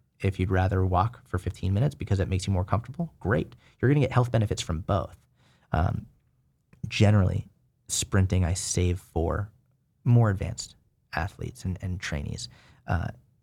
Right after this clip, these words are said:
sprinting is arguably the most high force, high power, high impact drill in the world. Sprinting and jumping. It's like,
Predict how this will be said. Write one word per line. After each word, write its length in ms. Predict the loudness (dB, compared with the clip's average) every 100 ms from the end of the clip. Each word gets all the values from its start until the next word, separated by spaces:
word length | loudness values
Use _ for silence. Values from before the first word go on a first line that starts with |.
| _
sprinting 440 | -6 0 2 4
is 220 | 2 -2 -10 _ _ _ _ _ _ 0
arguably 500 | 2 2 0 -4 -2
the 160 | 0
most 580 | 2 2 2 0 -6 -16 _ _ _ _ _ _ _ _ _ _
high 340 | -4 0 0
force, 400 | 0 -2 -2 -4
high 300 | -6 -4 -4
power, 340 | -4 -4 -2 -2
high 300 | 0 -2 0
impact 560 | -4 -4 -6 -6 -8 -20 _ _ _ _ _ _ _ _ _ -4
drill 240 | 0 0
in 60 | 0
the 60 | -2
world. 280 | -4 -6 -18 _ _ _ _ -8
Sprinting 360 | -2 0 -2
and 80 | -2
jumping. 300 | -2 -4 -8 -14 _
It's 100 | -8
like, 180 | -8 -8